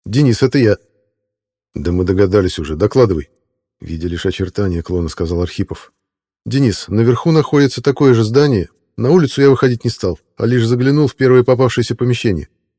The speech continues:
Также изобилует большое количество останков, принадлежащих людям и медведям. Имеется брошенное холодное оружие". "И все?"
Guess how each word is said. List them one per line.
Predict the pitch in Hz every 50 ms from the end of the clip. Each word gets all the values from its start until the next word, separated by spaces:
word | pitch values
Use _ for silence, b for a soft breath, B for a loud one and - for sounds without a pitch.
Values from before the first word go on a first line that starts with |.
| _ _ _ _ _ _ _ _ _ _ _ _
Также | - 120 147 156 147 131 123 120
изобилует | 110 120 123 113 123 147 143 131 120 110 104
большое | 110 110 - - 131 123
количество | 120 - 117 120 120 - - - 113 113
останков, | 113 - - 135 135 120 - 92 - - - _
принадлежащих | _ 95 98 104 107 113 110 120 123 117 - 113 - -
людям | 110 127 135 127 117 113
и | 113
медведям. | 110 110 101 107 120 127 107 101 87 - _ _ _ _ _ _ _ _ _
Имеется | - 90 107 135 147 143 - -
брошенное | 127 120 131 135 - - 131 127 127
холодное | - 127 120 120 127 120 123 127 123
оружие". | 117 113 104 98 101 90 - _ _ _ _ _ _ _ _ _ _ _ _ _ _ _ _
"И | 78 78 78
все?" | - - - 104 120